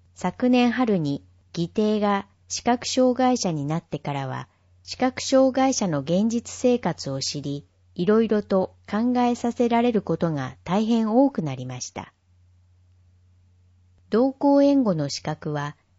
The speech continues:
昨年十二月に取ったばかりですので、ガイドヘルパーとしては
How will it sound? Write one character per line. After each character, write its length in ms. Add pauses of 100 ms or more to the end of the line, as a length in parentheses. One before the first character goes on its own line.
(100)
昨 340
年 340
十 280
二 160
月 280
に 300
取 160
っ 20
た 140
ば 140
か 140
り 100
で 120
す 160
の 120
で、 240 (400)
ガ 160
イ 60
ド 100
ヘ 140
ル 120
パ 180
ー 40
と 160
し 120
て 140
は 220